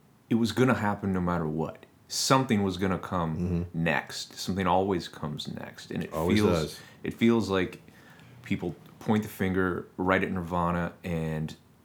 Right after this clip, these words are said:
Speaker 2: That was
Speaker 1: you
Speaker 2: the
Speaker 1: know,
Speaker 2: end. That was the def-, definitive
Speaker 1: period,
Speaker 2: turning of the
Speaker 1: you
Speaker 2: page.
Speaker 1: know?
Speaker 2: Yeah.
Speaker 1: But it felt to me like, um, I mean, Death Angel was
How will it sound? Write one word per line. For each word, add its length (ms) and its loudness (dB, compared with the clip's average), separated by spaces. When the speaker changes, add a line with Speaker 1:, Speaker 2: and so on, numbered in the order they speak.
Speaker 2:
That 100 6
was 100 6
Speaker 1:
you 60 8
Speaker 2:
the 80 8
Speaker 1:
know, 40 8
Speaker 2:
end. 140 6
That 200 4
was 180 4
the 80 2
def-, 500 0
definitive 640 6
Speaker 1:
period, 240 6
Speaker 2:
turning 220 6
of 80 2
the 80 -2
Speaker 1:
you 60 2
Speaker 2:
page. 300 2
Speaker 1:
know? 80 2
Speaker 2:
Yeah. 160 0
Speaker 1:
But 180 8
it 160 4
felt 320 0
to 120 -4
me 300 4
like, 460 0
um, 360 -6
I 20 -2
mean, 160 4
Death 220 4
Angel 320 2
was 280 -4